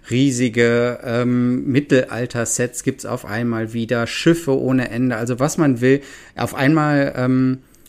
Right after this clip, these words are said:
bleibt da eigentlich kein Wunsch unerfüllt und gleichzeitig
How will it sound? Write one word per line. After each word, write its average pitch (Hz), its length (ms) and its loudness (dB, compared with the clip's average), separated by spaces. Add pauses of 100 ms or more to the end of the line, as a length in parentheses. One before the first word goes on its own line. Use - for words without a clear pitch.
(280)
bleibt 123 300 0
da 127 80 -2
eigentlich 123 400 -2
kein 135 380 0
Wunsch 135 240 0
unerfüllt 123 640 -4 (680)
und 120 400 4
gleichzeitig 135 1080 2